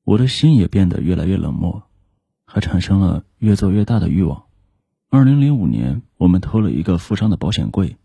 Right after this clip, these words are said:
里面呢有很多钱。接着我们上了一辆公交车，谁知道遇到警察盘查，而我那个手持很多现金和几部手机的朋友恰好被警察给盯上了。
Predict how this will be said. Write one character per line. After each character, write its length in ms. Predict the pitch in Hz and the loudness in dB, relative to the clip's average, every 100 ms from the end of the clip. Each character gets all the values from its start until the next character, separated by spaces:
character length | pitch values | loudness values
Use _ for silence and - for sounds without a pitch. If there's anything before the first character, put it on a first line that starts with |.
| _ _ | _ _
里 160 | - 78 | -4 0
面 160 | 76 85 | 2 2
呢 240 | 58 110 | -2 -6
有 120 | - 92 | -4 -4
很 180 | 85 | -2
多 140 | 69 92 | -2 -2
钱。 320 | - - 104 _ _ _ _ _ | -2 -8 -10 _ _ _ _ _
接 160 | - 127 | -2 0
着 100 | 98 | 0
我 80 | 65 | -2
们 120 | 82 | -2
上 160 | - | -2
了 100 | 101 | -2
一 60 | 65 | -2
辆 180 | 82 73 | -2 -2
公 180 | - 101 | 0 0
交 120 | 98 | 0
车， 260 | - 104 131 _ _ _ - - _ _ | 0 -2 -4 _ _ _ -20 -20 _ _
谁 180 | - - | -6 -4
知 120 | - | -2
道 320 | 90 73 62 - _ | -2 -4 -6 -12 _
遇 120 | 98 | 2
到 280 | 101 87 71 | 2 2 0
警 240 | - 76 | -2 -2
察 160 | 73 87 | -2 -2
盘 160 | 90 101 | -2 -2
查， 320 | 92 82 113 _ _ _ _ _ _ | -4 -8 -8 _ _ _ _ _ _
而 160 | 131 | 0
我 100 | 135 | 2
那 120 | 110 127 | 2 2
个 140 | 95 | 0
手 160 | - 82 | -4 -4
持 120 | 113 | -4
很 160 | 101 | -2
多 120 | 73 92 | -2 -2
现 260 | - 87 | 0 -2
金 260 | 78 101 135 | 2 0 0
和 180 | _ 101 | _ -6
几 180 | 101 73 | -4 -4
部 140 | 98 | -2
手 160 | - 80 | -2 -4
机 100 | 98 | -4
的 80 | 95 | -4
朋 240 | - 87 | -2 0
友 200 | 107 78 _ _ _ - | 0 -2 _ _ _ -10
恰 220 | - 120 | -4 -4
好 180 | 73 - | -4 -4
被 140 | 98 | -4
警 220 | - 67 | -2 -4
察 220 | 71 80 | -4 -6
给 140 | 87 - | -6 -6
盯 240 | - 101 | 0 2
上 160 | 107 | 2
了。 100 | 80 | -2